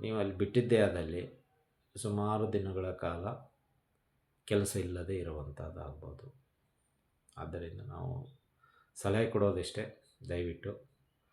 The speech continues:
ಉದ್ಯೋಗವನ್ನು ಬಿಡಲು ಹೋಗಬೇಡಿ. ಸಾಧ್ಯವಾದಷ್ಟು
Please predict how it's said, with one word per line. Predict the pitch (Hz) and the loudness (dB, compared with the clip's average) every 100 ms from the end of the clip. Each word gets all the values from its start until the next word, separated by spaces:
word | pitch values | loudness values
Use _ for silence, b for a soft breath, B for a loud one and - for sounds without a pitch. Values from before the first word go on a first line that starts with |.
| _ _ _ _ - | _ _ _ _ -8
ಉದ್ಯೋಗವನ್ನು | 92 104 98 90 85 82 95 | -2 2 2 0 -4 -4 -6
ಬಿಡಲು | 85 78 78 80 | -6 -4 -6 -6
ಹೋಗಬೇಡಿ. | - 69 - - - _ _ b b b b - | -8 -8 -8 -12 -14 _ _ b b b b -10
ಸಾಧ್ಯವಾದಷ್ಟು | 107 113 117 117 117 113 - 117 | -4 -2 -2 -4 -2 -4 -2 0